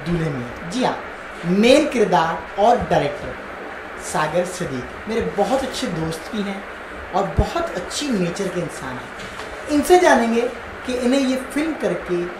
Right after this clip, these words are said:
कैसा लगा, कौन सी वो मुश्किलात थी जो इन्हें ये film बनाने में आई, पेश आई, और सबसे बड़ी बात ये है कि इनका ये experience इस team के साथ कैसा रहा। मेरा पहला सवाल ये है, सिद्दीक साहब,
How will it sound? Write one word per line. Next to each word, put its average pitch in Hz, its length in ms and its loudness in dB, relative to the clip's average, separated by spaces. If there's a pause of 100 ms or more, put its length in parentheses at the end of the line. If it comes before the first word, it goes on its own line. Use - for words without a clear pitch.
(400)
कैसा 202 320 4
लगा, 180 320 4 (460)
कौन 370 280 8
सी 349 120 0
वो 311 100 2
मुश्किलात 196 540 2
थी 214 140 -4 (400)
जो 185 100 0
इन्हें 196 160 -2
ये 196 140 0 (120)
film 262 460 -4
बनाने 156 340 -2
में 170 240 -4 (560)
आई, 156 160 0 (320)
पेश 180 280 0
आई, 175 160 -2 (400)
और 185 100 -2
सबसे 262 360 -4
बड़ी 220 220 2
बात 180 360 4
ये 175 100 2
है 170 140 2 (520)
कि 202 80 4 (120)
इनका 202 240 -2
ये 214 160 0
experience 180 920 -4
इस 269 200 -2
team 185 160 0
के 185 120 -6
साथ - 540 -6
कैसा 185 220 0
रहा। - 480 -6
मेरा 208 200 2 (200)
पहला 262 300 6
सवाल 202 380 4
ये 170 180 0
है, 165 140 -2 (300)
सिद्दीक 190 280 -4
साहब, 190 360 0